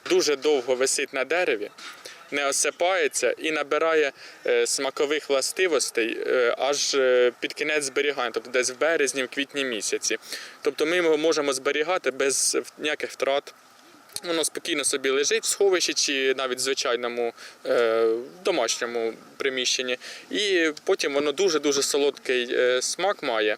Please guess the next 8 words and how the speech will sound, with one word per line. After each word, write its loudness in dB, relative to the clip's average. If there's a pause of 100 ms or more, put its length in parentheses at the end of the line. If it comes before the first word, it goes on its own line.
не 0
втрачає 0
щільність, -2
тобто -2
яблуко 2
завжди 0
тверде, -2 (760)
е, 2